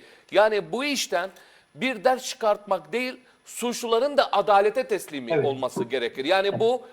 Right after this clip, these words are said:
Speaker 1: o insanların hakkaniyeti üzerinden. Ben bunu merak ediyorum.
Speaker 2: Evet.
Speaker 1: Yeni binalar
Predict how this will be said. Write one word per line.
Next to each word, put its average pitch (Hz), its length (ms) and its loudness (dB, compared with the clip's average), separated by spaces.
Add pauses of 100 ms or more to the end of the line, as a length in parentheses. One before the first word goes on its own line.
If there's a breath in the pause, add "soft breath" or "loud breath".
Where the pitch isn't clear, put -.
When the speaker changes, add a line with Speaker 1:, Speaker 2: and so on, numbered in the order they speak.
Speaker 1:
o 254 160 6
insanların 196 720 -2 (260 loud breath)
hakkaniyeti 214 720 0
üzerinden. 139 600 0 (120)
Ben 202 160 4
bunu 233 140 -2
merak 240 320 4
ediyorum. 233 500 -2 (300 loud breath)
Speaker 2:
Evet. - 140 0
Speaker 1:
Yeni 233 280 4
binalar 196 580 4